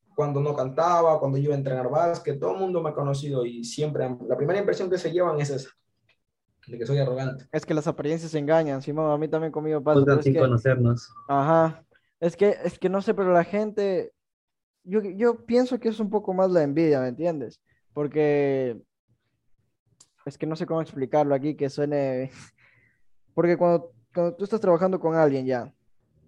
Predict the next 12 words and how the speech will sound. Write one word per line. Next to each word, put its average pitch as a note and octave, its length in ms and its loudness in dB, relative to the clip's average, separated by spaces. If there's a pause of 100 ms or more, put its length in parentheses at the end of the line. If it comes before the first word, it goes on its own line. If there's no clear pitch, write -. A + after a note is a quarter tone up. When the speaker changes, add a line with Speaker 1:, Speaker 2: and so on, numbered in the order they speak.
Speaker 2:
y D3 160 -2
te D3 140 -2
sale F3 180 4
una F3+ 60 2
Speaker 1:
Claro. E3+ 100 2
Speaker 2:
mejor E3 160 4
oportunidad, C#3 640 0 (280)
y C#3 80 -6
te C#3 60 -12
está E3 160 0
yendo E3 260 2
bien, D3 320 0